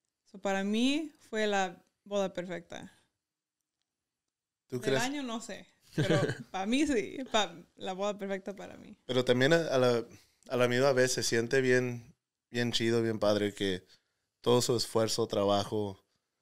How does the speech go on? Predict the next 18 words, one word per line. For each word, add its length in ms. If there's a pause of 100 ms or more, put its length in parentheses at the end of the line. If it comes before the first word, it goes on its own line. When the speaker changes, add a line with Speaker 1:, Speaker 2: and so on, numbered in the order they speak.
(580)
Speaker 2:
se 200
pudo 320
mirar 580 (460)
para 180
los 460
invitados 520
y 40
también 240
para 140
ustedes, 600 (540)
poder 160
tener 520 (100)
es-, 500
ese 260
tipo 360
de, 320
de 160
boda 520